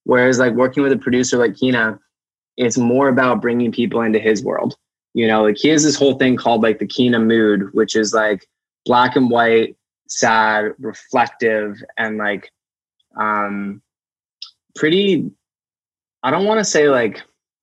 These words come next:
shy, but it's definitely much more introverted than it is extroverted. And I think that in pop music, I think that in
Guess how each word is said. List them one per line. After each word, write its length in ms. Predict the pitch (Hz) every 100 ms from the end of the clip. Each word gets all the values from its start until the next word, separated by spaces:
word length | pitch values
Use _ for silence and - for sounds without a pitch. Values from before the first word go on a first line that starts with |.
| _ -
shy, 680 | - - 104 101 104 147 180 _ _ _ _ -
but 400 | 123 117 113 - -
it's 180 | 120
definitely 500 | - 139 139 180 180
much 280 | 139 123 -
more 160 | 127 123
introverted 720 | 117 113 123 113 113 107 107
than 120 | 101 107
it 140 | 101
is 160 | 101 98
extroverted. 680 | 95 - 107 - - - - _ _ _ _
And 360 | 120 120 117 113
I 160 | 120
think 180 | 127 165
that 120 | 156
in 140 | 135 104
pop 360 | - 147 160
music, 420 | 147 143 127 131 -
I 80 |
think 200 | 110 110
that 100 | 113
in 420 | 113 110 104 101